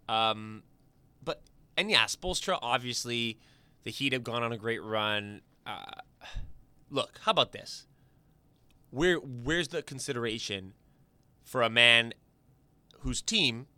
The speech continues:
for four straight years has had a winning road record?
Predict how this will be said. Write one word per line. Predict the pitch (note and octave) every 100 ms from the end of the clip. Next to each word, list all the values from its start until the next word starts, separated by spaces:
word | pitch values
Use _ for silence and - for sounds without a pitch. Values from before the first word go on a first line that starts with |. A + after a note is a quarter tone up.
| _ _ _ -
for | -
four | - E3+
straight | C#3+ - D3
years | A#2+ B2 B2 G#2+ G#2 - _ _ _ _ _ _ _ _ _ _ _ _ _
has | - B2 A2+ G#2 G#2 -
had | - A#2+
a |
winning | A2+ B2 A#2+ G#2+ G2+ -
road | G#2+ G#2 F#2+
record? | G#2+ - -